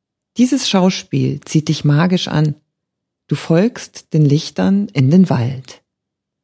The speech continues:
Jetzt ziehst du deine Schuhe und Socken aus und bewegst die Zehen im weichen Moos.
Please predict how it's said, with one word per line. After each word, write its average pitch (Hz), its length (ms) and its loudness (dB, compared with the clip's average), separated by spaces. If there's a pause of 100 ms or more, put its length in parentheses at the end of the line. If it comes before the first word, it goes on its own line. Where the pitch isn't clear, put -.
(480)
Jetzt - 680 -4
ziehst - 340 -4
du 165 40 -4
deine 147 280 2
Schuhe 254 460 -2
und 214 180 0
Socken 147 340 -2
aus 131 580 -6 (160)
und 156 80 -4
bewegst 156 800 0
die 151 100 -8
Zehen 196 500 2
im 151 180 0
weichen 147 400 2
Moos. 123 580 0